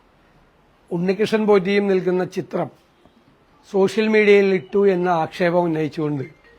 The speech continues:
കെ പി സി സിയുടെ രാഷ്ട്രീയകാര്യ സമിതി അംഗം കൂടിയായ സി എൻ സുബ്രഹ്മണ്യനെ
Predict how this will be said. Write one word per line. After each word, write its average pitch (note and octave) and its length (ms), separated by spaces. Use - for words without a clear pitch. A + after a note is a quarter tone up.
കെ F3+ 80
പി A3 180
സി G#3+ 160
സിയുടെ G#3 280
രാഷ്ട്രീയകാര്യ G3 760
സമിതി F#3 260
അംഗം F3 320
കൂടിയായ E3+ 520
സി G3 60
എൻ G3+ 240
സുബ്രഹ്മണ്യനെ F#3+ 800